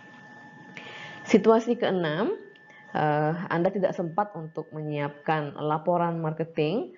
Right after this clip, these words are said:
eh, yang akan diberikan pada, eh, pelanggan Anda atau klien Anda yang harusnya diberikan atau disampaikan pada hari Jumat,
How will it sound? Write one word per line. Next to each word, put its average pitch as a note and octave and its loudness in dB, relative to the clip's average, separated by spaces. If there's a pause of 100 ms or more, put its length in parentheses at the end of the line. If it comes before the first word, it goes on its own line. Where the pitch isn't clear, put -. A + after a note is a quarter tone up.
(340)
eh, C3 0
yang C#3 2
akan D3+ -2
diberikan D#3 0
pada, C#3 -4 (560)
eh, - -2
pelanggan D3+ 2
Anda C#3 0
atau C#3+ -4
klien C#3 0
Anda C3+ 0
yang D#3 0
harusnya D3+ 0
diberikan F3 4
atau F#3+ -2
disampaikan D#3+ 0
pada D3+ 2
hari D3+ 0
Jumat, D3+ 2